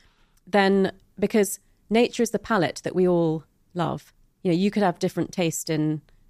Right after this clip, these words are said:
art or music to me, but all humans love nature 'cause we've always been in that, that beauty. So the impact of that on your mental health and your physical health and your longevity is huge as well. But even just, like, every morning,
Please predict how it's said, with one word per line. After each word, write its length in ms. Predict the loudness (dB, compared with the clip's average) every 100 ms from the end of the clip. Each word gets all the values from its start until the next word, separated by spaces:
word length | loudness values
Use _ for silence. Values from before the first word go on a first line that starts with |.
| _
art 300 | 0 0 0
or 60 | 0
music 400 | 2 0 -4 -6
to 120 | -2
me, 360 | -2 -4 -8 -12 _ _ _ _ _ _
but 160 | -2 2
all 160 | 2 2
humans 400 | 2 0 0 -2
love 180 | -2
nature 320 | 0 -2 -2 -8
'cause 180 | -6
we've 140 | -6 -4
always 200 | -6 -6
been 200 | -6 -6
in 80 | -6
that, 200 | -8 -8 _ _ _ _ _
that 160 | -8 -6
beauty. 480 | -6 -8 -10 -12 -16 _ _ _ _
So 100 | -6
the 120 | -2
impact 420 | 2 2 2 -2 -6
of 100 | 0
that 200 | 0 2
on 160 | 0
your 160 | 0 0
mental 320 | 0 -2 -2
health 340 | -4 -4 -6 -6
and 80 | -6
your 100 | -4
physical 300 | -8 -8 -6
health 220 | -6 -4
and 80 | -4
your 100 | -4
longevity 600 | -4 -4 -6 -8 -8 -8
is 120 | -8
huge 360 | -4 -2 -2
as 120 | -4 -4
well. 400 | -2 -2 -8 -12 _ _ _ _ _
But 100 | 0
even 260 | 2 2 2
just, 220 | 2 0
like, 180 | -2 0
every 260 | -2 0 2
morning, 540 | 2 2 2 0 -4